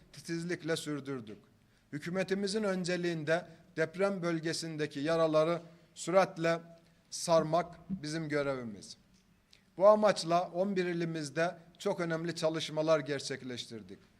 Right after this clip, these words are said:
Ama artık şu anda şu da bir gerçek ki hepimiz doğal afetler konusunda çok daha bilinçli olmalıyız. Son yıllarda yaşanan iklim değişikliği nedeniyle artık çok daha büyük boyutlarda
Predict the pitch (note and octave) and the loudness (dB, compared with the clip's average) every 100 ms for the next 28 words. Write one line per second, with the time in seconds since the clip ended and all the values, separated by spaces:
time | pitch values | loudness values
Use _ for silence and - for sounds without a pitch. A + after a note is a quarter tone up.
0 | _ _ - F3 F#3+ F#3+ F#3 G3 - - | _ _ -2 2 4 4 4 -2 -4 -20
1 | - - F#3+ F#3+ E3+ E3 E3+ F#3 - - | -20 -2 4 4 4 4 4 4 0 -20
2 | - - F#3 F3 E3 E3 D3+ E3+ E3 D3 | -20 -10 -6 2 4 4 2 0 0 0
3 | D#3+ - F#3 F3 - D#3 D#3+ - - - | 0 0 -4 -4 -6 -6 -6 -12 -14 0
4 | F#3 E3+ D#3+ F3 - - - C#3+ E3 F3 | 0 2 -4 -6 -8 -16 -10 4 6 6
5 | E3 D#3+ D#3+ D#3 E3+ E3 D#3+ D#3 C#3+ D3 | 6 4 2 -4 -4 -4 -4 -6 -6 -8
6 | C#3+ D#3+ E3+ - - - F3+ - D#3 D#3 | 0 0 0 -8 -14 -4 -4 4 6 6
7 | D#3 D#3 D3 D#3+ D3+ C3+ B2 A#2 G#2+ G2 | 2 -2 -4 0 0 0 -4 -8 -8 -12
8 | - _ _ _ - - - - F3 G#3+ | -16 _ _ _ -20 -20 -20 -8 -2 2
9 | G#3+ G3 F#3 E3+ D#3+ F3+ F3+ D#3 D#3+ E3 | 2 4 4 2 2 0 0 -2 -2 0
10 | E3 F#3 F#3 - - D3+ F#3 G3+ F#3 F3 | 0 -2 -4 -18 -12 -10 -4 -2 0 0
11 | D#3+ F3 E3+ F3+ F3 D#3+ D3+ D3+ D#3+ C#3+ | 0 -2 -6 -2 0 0 0 -2 0 0
12 | D#3 E3 - - D#3+ E3 D#3+ F3+ - - | 0 -2 -12 -10 0 0 0 -8 -8 -20
13 | _ - - F#3 F#3+ E3+ D#3 D#3 D3 F3+ | _ -16 -2 -2 0 4 6 6 2 -4
14 | E3+ D3+ D#3+ D#3 D3+ D3 C#3+ D#3+ E3+ | -4 -6 -4 -4 2 2 2 0 -2